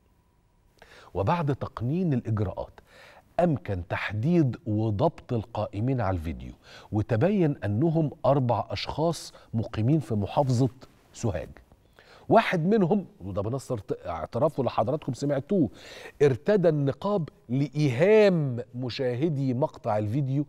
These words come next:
بأنه سيدة. هو قال لك: "أنا اللي ألفت وفبركت الفيديو."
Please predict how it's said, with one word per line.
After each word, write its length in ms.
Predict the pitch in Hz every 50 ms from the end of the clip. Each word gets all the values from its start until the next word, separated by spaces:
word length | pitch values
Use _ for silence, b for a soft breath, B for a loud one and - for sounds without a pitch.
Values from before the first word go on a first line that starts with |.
| b b b b -
بأنه 340 | 90 90 - 127 131 127 120
سيدة. 420 | - - 110 107 113 113 87 80 B B B B -
هو 220 | 104 135 143 131
قال 180 | 131 131 139 131
لك: 200 | 110 92 - -
"أنا 140 | 131 135 127
اللي 220 | 120 113 113 -
ألفت 380 | 104 117 120 143 151 - - -
وفبركت 680 | 123 113 98 - 131 127 123 127 127 160 156 - -
الفيديو." 380 | 127 110 95 95 104 80 73 71